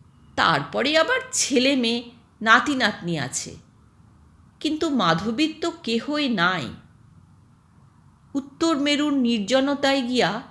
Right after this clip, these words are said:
কিছুকাল থাকিলে মানুষ যেমন বয়স ভুলিয়া যায়, মাধবীরও তেমনি ঘটিয়াছে।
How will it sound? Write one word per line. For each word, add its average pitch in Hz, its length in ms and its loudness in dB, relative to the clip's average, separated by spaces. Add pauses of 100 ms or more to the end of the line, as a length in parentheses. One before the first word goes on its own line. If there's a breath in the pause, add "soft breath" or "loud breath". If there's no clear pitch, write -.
(420 soft breath)
কিছুকাল 285 460 0 (120)
থাকিলে 269 500 0
মানুষ 214 440 0
যেমন 254 400 -2 (360 loud breath)
বয়স 220 540 2
ভুলিয়া 262 420 0
যায়, 277 280 0 (640 loud breath)
মাধবীরও 254 720 0 (280)
তেমনি 269 380 4
ঘটিয়াছে। 160 680 -2